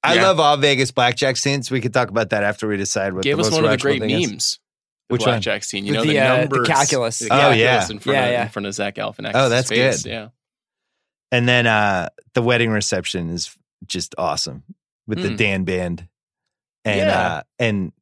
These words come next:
Speaker 1: Ed Helms breaking up with his girlfriend and just all of it. I just really enjoy it.
Speaker 2: I had kind of forgotten that whole scene. I didn't realize the movie had that much life left when I was rewatching it, but it is, that part is really
Speaker 1: After
Speaker 2: good.
Speaker 1: they
Speaker 2: It's, like,
Speaker 1: find him,
Speaker 2: another
Speaker 1: yeah.
Speaker 2: ten minutes
Speaker 1: The
Speaker 2: after
Speaker 1: Dan
Speaker 2: they get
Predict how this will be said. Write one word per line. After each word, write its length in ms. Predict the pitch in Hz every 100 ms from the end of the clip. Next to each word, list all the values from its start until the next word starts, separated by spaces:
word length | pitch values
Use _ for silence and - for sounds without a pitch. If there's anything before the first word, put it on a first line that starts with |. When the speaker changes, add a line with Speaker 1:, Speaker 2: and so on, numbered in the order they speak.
| _
Speaker 1:
Ed 200 | - 123
Helms 320 | 110 110 110 -
breaking 340 | 110 98 104
up 140 | 98
with 100 | 104
his 160 | 92 92
girlfriend 640 | - 104 98 107 98 92
and 120 | 87
just 320 | 90 110 - -
all 300 | - 113 107
of 140 | 98
it. 120 | 82
I 120 | 92
just 240 | 92 92 82
really 260 | 92 90
enjoy 220 | 87 85 76
it. 120 | -
Speaker 2:
I 60 |
had 160 | 254 415
kind 180 | - 240
of 60 |
forgotten 440 | - 151 127 156 139
that 140 | 107
whole 280 | 104 127 123
scene. 280 | - 143 123
I 60 | 120
didn't 160 | 208
realize 240 | 208 202 151
the 60 |
movie 280 | 147 143 135
had 300 | 113 123 117
that 140 | 117 104
much 280 | 110 104
life 360 | 101 104 110 120
left 380 | 107 104 - -
when 80 | 110
I 60 |
was 120 | 107 113
rewatching 540 | 107 104 110 - 104
it, 60 | 117
but 120 | 120
it 80 | 165
is, 140 | 208
that 140 | 147 151
part 140 | 233
is 100 | 165
really 120 | 160
Speaker 1:
After 80 | -
Speaker 2:
good. 60 | -
Speaker 1:
they 40 | 113
Speaker 2:
It's, 100 | -
like, 120 | 113
Speaker 1:
find 100 | 104
him, 60 | 113
Speaker 2:
another 140 | 131
Speaker 1:
yeah. 40 | 98
Speaker 2:
ten 140 | -
minutes 500 | 160 185 - - - -
Speaker 1:
The 80 |
Speaker 2:
after 120 | 143 156
Speaker 1:
Dan 100 | 220
Speaker 2:
they 40 |
get 60 | 240